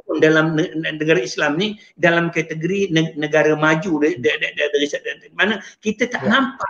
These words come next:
Speaker 1: lagi dari sudut itu. Dan begitu juga, uh, apa itu, saudara Syed, cara kita menguruskan negara dari sudut pertahanan. Saya bagi
Speaker 2: Hmm.
Speaker 1: satu contoh. Kalau kita tidak mahu diperkotak-katikkan oleh negara luar, negara Islam mesti kuat.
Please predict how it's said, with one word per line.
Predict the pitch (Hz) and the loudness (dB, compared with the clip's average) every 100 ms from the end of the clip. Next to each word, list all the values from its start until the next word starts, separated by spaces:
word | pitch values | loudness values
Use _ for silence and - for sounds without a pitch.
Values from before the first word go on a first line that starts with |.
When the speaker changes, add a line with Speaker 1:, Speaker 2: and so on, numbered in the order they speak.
| - | -4
Speaker 1:
lagi | 156 156 | -2 2
dari | 151 147 | 2 2
sudut | 160 - 160 180 | -2 -2 2 2
itu. | - 120 - - | 0 -4 -6 -6
Dan | - 175 180 | 2 4 6
begitu | 208 247 262 | 4 2 2
juga, | 208 214 139 - 160 | 2 4 2 2 0
uh, | 151 160 143 | 2 4 4
apa | 160 156 | 6 6
itu, | 165 156 151 151 | 8 8 8 6
saudara | - 185 180 | 2 4 4
Syed, | 190 156 - - - | 2 -2 -4 -14 -4
cara | 196 254 233 196 | 0 4 6 4
kita | 196 190 180 | 2 0 2
menguruskan | 180 214 185 - 170 | 2 2 0 0 -2
negara | 160 156 180 180 | 0 -2 -2 0
dari | 165 | -2
sudut | - 160 - | -4 -6 -4
pertahanan. | 160 156 156 165 147 107 - - _ | -4 -4 -2 0 0 0 -10 -20 _
Saya | - 233 226 | -2 2 2
bagi | 196 165 | 2 0
Speaker 2:
Hmm. | 151 | -2
Speaker 1:
satu | 139 - | -4 -6
contoh. | 123 - - - _ _ - | -8 -10 -14 -18 _ _ -4
Kalau | 240 349 370 269 | 0 2 2 2
kita | 233 202 | 2 2
tidak | - 196 - | 4 2 4
mahu | 190 208 175 | 4 4 4
diperkotak-katikkan | 175 175 156 170 160 170 - 160 160 - 220 - 156 175 | 2 2 0 0 0 -2 -4 -6 -6 -2 -2 -2 -4 0
oleh | 165 151 | 4 4
negara | 147 151 151 147 | 4 6 6 6
luar, | 185 139 - - - _ _ 143 | 6 6 4 -6 -18 _ _ 0
negara | 156 185 220 - | 2 2 2 0
Islam | - - - 160 | -4 -12 -6 -2
mesti | 175 180 220 - | 0 0 -4 -2
kuat. | 254 123 - - | 2 0 -2 -14